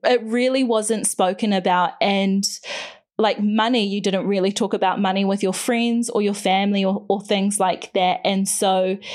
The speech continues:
as I grew older and had my circumstances in life improved, so did my mental capacity to take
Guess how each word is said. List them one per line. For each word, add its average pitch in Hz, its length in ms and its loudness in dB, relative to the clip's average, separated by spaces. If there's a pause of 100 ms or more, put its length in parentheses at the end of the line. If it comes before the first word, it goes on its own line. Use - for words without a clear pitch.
(220)
as 226 240 0
I 233 120 2
grew 233 340 -2
older 208 480 2 (100)
and 190 580 0 (120)
had 196 560 0 (180)
my 220 160 2
circumstances 214 1080 0
in 202 200 2
life 202 420 0
improved, 190 640 -2
so 190 320 0
did 196 160 0
my 190 100 2
mental 196 300 0
capacity 196 640 -2
to 208 200 -2
take 196 300 -4